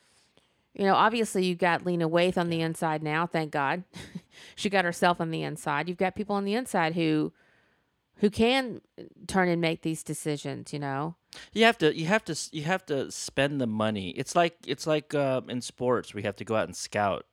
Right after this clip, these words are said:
Speaker 2: I mean, you have to have a, a, almost a division that's going out, and maybe they do. We're just looking for fresh talent, new people.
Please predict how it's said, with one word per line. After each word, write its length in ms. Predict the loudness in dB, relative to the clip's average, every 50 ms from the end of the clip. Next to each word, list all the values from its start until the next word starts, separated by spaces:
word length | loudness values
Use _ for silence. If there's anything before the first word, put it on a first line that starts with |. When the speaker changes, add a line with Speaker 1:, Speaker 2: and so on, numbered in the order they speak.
| _
Speaker 2:
I 40 | -10
mean, 260 | -8 -8 -6 -8 -8
you 140 | -8 -4 -2
have 180 | -2 -2 -2 -2
to 80 | -4 -2
have 200 | -2 0 0 0
a, 180 | -2 -2 -2 -6 _ _ _ _ -20 _ _ _ _ _ _ _ _ _ _ _
a, 240 | -4 -4 -2 -2 -2
almost 400 | -4 -4 -4 -4 -6 -6 -6 -8
a 240 | -8 -8 -8 -10 -12 -16 -20 _ _ _ _ _ _ _ _ _ _
division 520 | -6 -6 -4 0 2 2 2 0 -2 -4 -4
that's 180 | -6 -8 -10
going 320 | -10 -8 -6 -6 -6 -6 -8
out, 280 | -8 -8 -8 -8 -10 -10 _
and 160 | -8 -2 0
maybe 180 | 0 0 2 2
they 160 | 0 0 -2
do. 500 | 0 0 0 0 0 0 -2 -4 -6 -10 -14 _ _ _ _ _ _ _ _ _ _ _ _ _
We're 120 | -6 -4
just 220 | -4 -4 -6 0
looking 240 | 0 0 0 0 -4
for 160 | -6 -6 -8
fresh 380 | -8 -6 -2 0 0 0 -2 -4
talent, 400 | -4 -4 -2 -2 -4 -6 -10 -14 _ _
new 320 | -10 -4 -2 0 0 0
people. 540 | 0 -2 -4 -6 -6 -8 -12 -12 -14 -18 _